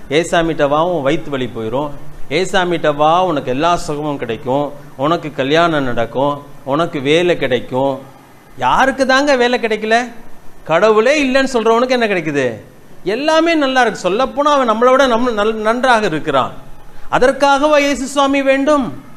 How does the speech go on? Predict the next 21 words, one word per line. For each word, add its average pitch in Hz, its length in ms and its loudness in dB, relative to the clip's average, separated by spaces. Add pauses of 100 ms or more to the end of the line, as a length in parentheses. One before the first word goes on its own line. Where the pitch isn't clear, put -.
(300)
அவரோ, 175 580 2
அவரை 214 420 2
தவிர 240 360 4
வேறொரு 214 400 4
தேவன் 262 560 2 (320)
இல்லை. 302 360 2 (320)
இதுவரைக்கும் 254 540 0
அவரை 254 260 2
அறியாதவர்களாய் 220 760 2
வாழ்ந்து 156 320 0
வந்தோம், 127 500 0 (400)
தெய்வம் 240 380 2
அல்லாதவைகளை 247 640 2
தெய்வம் 208 320 2
என்று 208 160 -2
சொல்லி 170 240 -6
நம்பி 147 320 -2
வந்தோம், 151 560 2 (220)
அவைகளை 240 480 2
பின்பற்றி 226 540 0
வந்தோம். 156 640 2